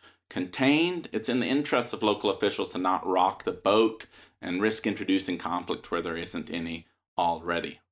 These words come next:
So they practice what I call an orthodox style of managing workplaces. And that means, uh, preempting disputes as much as possible, acting really cautiously when it comes to introducing new local labor laws or altering the programming of their local branches of this official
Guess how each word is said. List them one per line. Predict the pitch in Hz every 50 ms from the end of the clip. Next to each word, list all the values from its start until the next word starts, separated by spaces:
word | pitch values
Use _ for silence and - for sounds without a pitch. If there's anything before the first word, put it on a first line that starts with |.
| _ _ -
So | - 120
they | 123 120
practice | 120 - 156 147 143 - 131 107 -
what | 123 104
I | 101 95
call | - 110 101 92 - - - - _ _ _ _
an | - 98 95
orthodox | - 85 117 123 127 127 - 110 104 92 92 - - -
style | - - - 92 87 85 85 85 87 87
of | 82 -
managing | 82 85 85 82 80 85 - 85 82 - - - -
workplaces. | 87 82 - - - - - 78 76 - - - 80 80 82 - - _ _ _ _ _ _ _ _
And | 113
that | 117 117 - -
means, | 120 120 110 107 101 101 101 -
uh, | - - 82 - - _
preempting | - 127 143 165 180 370 - - 170 165 160 156 151 147 - _
disputes | - 143 139 - - 156 147 147 147 -
as | - - -
much | 107 101 - -
as | 95 -
possible, | - - 131 135 135 - - - 135 131 139 135 131 127 127 127 - _ _ _ _ - - _ _ _ _ _ -
acting | 104 110 110 110 - - 113 104
really | 104 101 95 92 92 92 92 - _
cautiously | - - 127 127 135 143 147 - - 139 139 - 147 139 139 127
when | 120 120 107
it | 101
comes | - 110 107 107 104
to | - 104
introducing | 98 - 95 101 101 95 - - 95 92 90 90
new | 95 98 98 95
local | 92 92 90 - - 87
labor | 95 117 131 135 131 139 127
laws | 123 123 120 117 117 117 117 120 117 - -
or | -
altering | - - 98 98 98 - - 104 101 95
the | 92 -
programming | - - 107 110 110 110 113 107 107 107 110 107 107 104
of | 95 - -
their | 98 90 92 90 90 - -
local | 95 104 107 104 - 101
branches | - - 101 92 92 98 98 - 101 - -
of | - -
this | - 82 - -
official | - - - 87 - - - 85 85 -